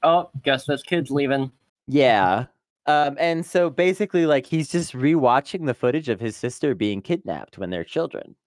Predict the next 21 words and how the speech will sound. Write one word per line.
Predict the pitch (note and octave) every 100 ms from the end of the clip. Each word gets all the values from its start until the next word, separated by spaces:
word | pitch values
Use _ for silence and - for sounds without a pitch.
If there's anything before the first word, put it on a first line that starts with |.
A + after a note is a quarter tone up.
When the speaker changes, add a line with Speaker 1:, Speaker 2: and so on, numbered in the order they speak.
| _
Speaker 2:
trying | - B2 A2 A2 A2+
to, | C3
like, | A2+ G#2 G2 - - _ _ _
maybe, | - C3 C#3 C#3+ C#3+ C#3
like, | A#2 A2 -
get | B2
some | - B2
information | A2+ A#2 G#2+ G#2+ G#2+ A#2+
from | B2 B2 B2
it | A#2+
or | G#2 G2+
otherwise, | F2+ G#2 A2 G2+ G2 F#2+ F#2+ G#2+ - - _ _ _ _ _
I | F2+
don't | F#2+ F#2
know, | F2
just | G2 -
re-traumatize | G2+ - F#2 F2 F2+ F2+ F2
himself, | - F#2 F2 F2 G2
like | G2 -
you |
said. | F#2+ F2+ F#2